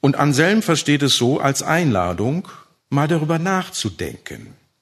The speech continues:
Nehmen wir als Beispiel die Eigenschaft der Macht Gottes. Wir können darüber nachdenken, wie mächtig ein Wesen sein könnte.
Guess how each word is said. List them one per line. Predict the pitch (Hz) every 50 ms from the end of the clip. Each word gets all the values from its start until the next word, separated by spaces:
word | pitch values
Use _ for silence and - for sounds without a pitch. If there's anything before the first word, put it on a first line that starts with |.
| _ _ _ _ _ _ _ _ _ _ _ _ _ _ _
Nehmen | - 139 170 180 190 175
wir | 170 160 160
als | 156 147 -
Beispiel | - 151 156 160 - - - 139 139 139 139 139 143
die | 135 131 127
Eigenschaft | - 127 127 127 135 131 - - 123 120 - - - - - - _ _ _ _ -
der | 131 120 110
Macht | 113 120 127 131 - - - - - - - - - _ _ _ _
Gottes. | - 82 - - - - - - - - - - - - _ _ _ _ _ _ _ _ _ _ _ _ _ _ _ - - - - - -
Wir | - 117 143 180 208 208
können | 208 - 175 175 190 165
darüber | 165 139 151 139 131
nachdenken, | 139 156 175 175 160 - - 101 92 95 92 - 123 135 139 - - 135 139
wie | - 104 107 160 190 208 214
mächtig | 190 139 139 165 202 202 - - - - 165 175 160 - -
ein | 123 127 135 139 143 117 110
Wesen | 110 107 107 110 110 110 131 139 139 139 139 - - - _ _ _ _ _ _ _ _ _ _ _ _ _ _ _ _ _ _
sein | - - 117 120 117 110 101 92 95
könnte. | - - 104 82 - - - - 64 - -